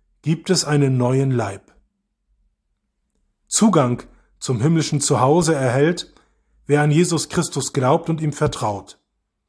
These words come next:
Mit allem Glauben, aber ich würde sagen, auch mit allem Zweifel. Und ich wünsche dir, dass du dir dessen bewusst bist.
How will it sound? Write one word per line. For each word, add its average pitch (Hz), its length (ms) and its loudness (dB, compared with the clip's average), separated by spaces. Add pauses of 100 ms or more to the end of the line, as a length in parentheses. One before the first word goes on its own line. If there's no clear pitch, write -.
(240)
Mit - 320 -8
allem 160 300 2
Glauben, 180 560 2 (760)
aber 147 220 -2
ich 147 160 -4
würde 143 160 0
sagen, 143 320 4
auch 147 320 0
mit 147 160 -4
allem 127 320 -2
Zweifel. 104 580 -10 (1160)
Und 110 100 -10
ich 123 160 -6
wünsche 156 300 4
dir, 139 360 2 (680)
dass - 180 -12
du 143 100 -6
dir 131 220 0
dessen 147 320 2
bewusst 143 420 0
bist. - 480 -10